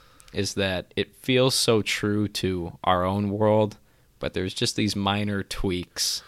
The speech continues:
like you mentioned, um, like everyone, like, unfazed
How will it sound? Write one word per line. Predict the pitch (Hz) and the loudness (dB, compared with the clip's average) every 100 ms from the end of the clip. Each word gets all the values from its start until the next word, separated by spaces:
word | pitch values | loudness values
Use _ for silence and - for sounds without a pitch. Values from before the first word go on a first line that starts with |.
| - | -6
like | - 98 | -4 -2
you | 110 | -2
mentioned, | 101 95 - 90 90 - - _ _ - | -2 -4 -6 -6 -8 -12 -18 _ _ -10
um, | 95 87 82 80 82 - _ _ _ - | -6 -4 -4 -8 -10 -14 _ _ _ -12
like | 90 - | -10 -2
everyone, | 98 101 101 98 98 92 - - - | 0 2 0 0 -2 -4 -8 -10 -10
like, | 85 - - - | -8 -10 -10 -2
unfazed | 98 95 - 90 90 90 90 - - | -2 -2 -4 -4 -2 -2 -4 -6 -10